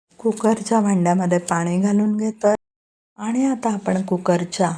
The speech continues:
तीन शिट्ट्या करणार आहोत. हरभरे उकडेपर्यंत आपण चाटसाठी लागणारे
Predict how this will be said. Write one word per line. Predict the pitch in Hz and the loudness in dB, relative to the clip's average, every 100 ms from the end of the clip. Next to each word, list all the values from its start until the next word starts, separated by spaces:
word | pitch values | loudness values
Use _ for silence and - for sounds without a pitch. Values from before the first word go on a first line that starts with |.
| - - - - - | -10 -16 -12 -8 2
तीन | 254 262 285 | 6 6 6
शिट्ट्या | 277 - 208 - 180 | 2 -2 -2 0 0
करणार | 180 170 160 156 | 0 0 2 2
आहोत. | 160 156 165 156 - _ _ _ _ _ _ _ _ | 2 0 -2 -6 -10 _ _ _ _ _ _ _ _
हरभरे | - 190 190 175 196 214 269 | -12 -4 0 0 0 2 4
उकडेपर्यंत | 269 - 208 180 185 185 185 180 156 160 - _ _ - | 2 0 2 2 2 0 0 0 -2 -2 -8 _ _ -10
आपण | - 185 196 | -8 0 0
चाटसाठी | 196 - 185 202 - 247 240 254 | 0 0 0 0 -2 -2 0 2
लागणारे | 226 185 170 165 165 | 2 2 0 0 -2